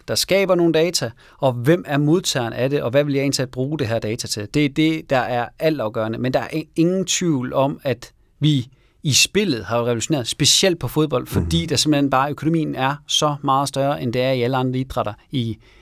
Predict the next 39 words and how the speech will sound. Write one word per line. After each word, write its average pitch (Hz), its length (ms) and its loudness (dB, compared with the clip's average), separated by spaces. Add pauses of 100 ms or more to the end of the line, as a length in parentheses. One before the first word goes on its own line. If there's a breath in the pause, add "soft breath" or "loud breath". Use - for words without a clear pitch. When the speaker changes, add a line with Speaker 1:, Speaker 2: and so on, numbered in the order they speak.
(180 soft breath)
Speaker 1:
europæisk 151 360 2
kontekst, 123 320 -6
så 147 60 0
er 151 40 4
der - 20 0
nogle 139 100 2
amerikanske 127 420 0
idrætter, 107 300 -4
den 123 120 -2
kan 123 120 -6
vi 113 80 -2
vende 107 160 -4
tilbage 123 180 0
til. 127 160 -8 (360 loud breath)
Men, 151 300 4
men, 151 220 4
men 131 240 2
i 131 40 -4
hvert 143 180 4
fald 139 140 0
sådan 139 180 2
inden 147 140 2
for, 117 160 -2
for - 140 -6
spillet, 139 300 0
fordi 120 140 -8
der 123 80 2
er 127 60 2
de 120 100 -2
her 131 80 0
transfersummer, 110 640 -4
altså 101 160 -8
de 113 160 -4
skifter 135 300 -2
til - 140 -4
nogle 107 120 -2
priser, 127 360 0 (520 loud breath)
som 113 320 0
er, 107 280 -2